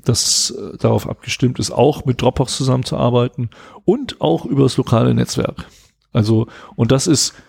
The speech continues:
vielleicht noch die bessere Funktion, äh, die man da machen kann, was, was du mit Keepers im Prinzip auch machen könntest, lokalen Netzwerksync, den du aber auch selber irgendwie einrichten musst.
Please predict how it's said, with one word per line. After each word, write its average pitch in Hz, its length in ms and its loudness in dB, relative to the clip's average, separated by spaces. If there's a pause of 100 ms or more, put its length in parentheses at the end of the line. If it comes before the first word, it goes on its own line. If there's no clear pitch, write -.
(100)
vielleicht 123 360 0
noch 117 100 0
die 131 100 0
bessere 151 300 2
Funktion, 139 800 0
äh, 120 680 2 (500)
die 120 120 -2
man 117 160 0
da 117 80 0
machen 113 220 -2
kann, 120 200 2
was, - 380 -2
was - 160 -8
du 117 80 0
mit 101 160 -4
Keepers 123 360 0
im 113 100 -4
Prinzip - 280 -6
auch 123 220 -2
machen 156 240 0
könntest, 160 440 0
lokalen 117 320 0
Netzwerksync, 143 760 -2 (360)
den 123 120 4
du 127 100 4
aber 117 140 2
auch 117 120 4
selber 120 280 2
irgendwie 127 260 0
einrichten 139 460 0
musst. 185 300 0